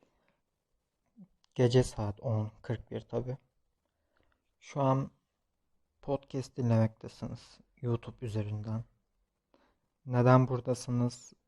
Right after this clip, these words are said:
Ben neden bunu yapıyorum? Ve neden böyleyiz? Hiçbir fikrimiz yok. Ama devam ediyoruz. Evet, ben birkaç sene önce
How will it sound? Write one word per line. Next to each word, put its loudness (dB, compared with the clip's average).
Ben 2
neden 4
bunu -2
yapıyorum? -4
Ve 0
neden 6
böyleyiz? 4
Hiçbir -12
fikrimiz -6
yok. -8
Ama -2
devam 10
ediyoruz. -2
Evet, 0
ben 0
birkaç -8
sene 0
önce 4